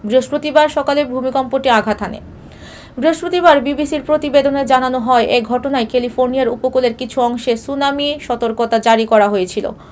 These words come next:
পরে সেটি বাতিল করা হয়। তবে জাতীয় সুনামি সতর্কীকরণ কেন্দ্রের পক্ষ থেকে বিপজ্জনক অঞ্চল এড়াতে বাসিন্দাদের সতর্ক করা হয়েছে। মার্কিন ভূতাত্ত্বিক জরিপের বিশেষজ্ঞরা বলেছেন যে ভূমিকম্পটি সকালে উপকূলীয় শহর ফার্নডেল থেকে প্রায় আটষট্টি কিলোমিটার দূরে অনুভূত হয়।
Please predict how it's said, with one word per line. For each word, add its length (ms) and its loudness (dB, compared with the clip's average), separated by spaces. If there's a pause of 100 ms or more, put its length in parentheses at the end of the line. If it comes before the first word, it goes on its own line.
(140)
পরে 180 4
সেটি 240 -4
বাতিল 280 0
করা 240 2
হয়। 140 -4 (300)
তবে 220 4
জাতীয় 360 4
সুনামি 380 -2
সতর্কীকরণ 720 0
কেন্দ্রের 380 0
পক্ষ 300 0
থেকে 340 -2
বিপজ্জনক 580 -2 (220)
অঞ্চল 280 -2
এড়াতে 380 2
বাসিন্দাদের 600 -2
সতর্ক 260 -6
করা 220 0
হয়েছে। 320 -6 (560)
মার্কিন 400 2
ভূতাত্ত্বিক 440 -4
জরিপের 360 -2
বিশেষজ্ঞরা 560 -2
বলেছেন 480 0
যে 120 0 (120)
ভূমিকম্পটি 560 -4
সকালে 360 0
উপকূলীয় 540 -2
শহর 320 2 (460)
ফার্নডেল 560 6
থেকে 340 -2
প্রায় 420 2
আটষট্টি 460 -6
কিলোমিটার 440 -4
দূরে 260 0
অনুভূত 460 -2
হয়। 220 -6